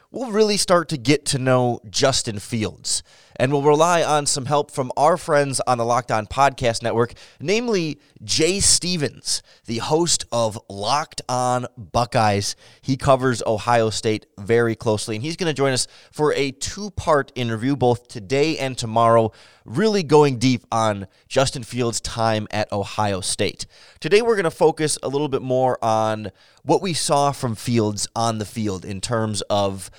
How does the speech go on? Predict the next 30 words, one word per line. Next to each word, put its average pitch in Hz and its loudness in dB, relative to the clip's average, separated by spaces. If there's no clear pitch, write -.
what 131 -2
the 139 -2
Ohio 131 -2
State 123 0
offense 135 2
asked 127 0
him 117 -2
to 101 -10
do, 147 0
what 135 0
games 151 -4
he 143 -2
was 127 4
at 131 -4
his 117 -8
best 139 2
and 113 -4
where 123 0
he 113 -4
really 101 -2
shined, 160 0
and 143 -2
also 180 4
a - -4
little 180 4
bit 170 4
of 139 2
where 135 0
he 117 -12
struggled 110 0